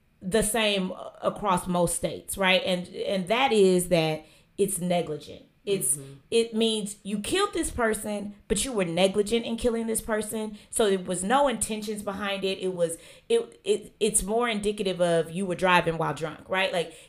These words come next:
Speaker 1: you had enough knowledge to know you shouldn't be driving while drunk,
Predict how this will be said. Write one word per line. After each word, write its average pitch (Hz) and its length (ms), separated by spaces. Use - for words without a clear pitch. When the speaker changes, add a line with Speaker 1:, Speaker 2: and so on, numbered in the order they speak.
Speaker 1:
you 190 480
had 262 280
enough 220 480
knowledge 202 680
to 208 80
know 190 80
you 185 120
shouldn't 180 280
be 165 80
driving 196 680
while 208 280
drunk, 208 420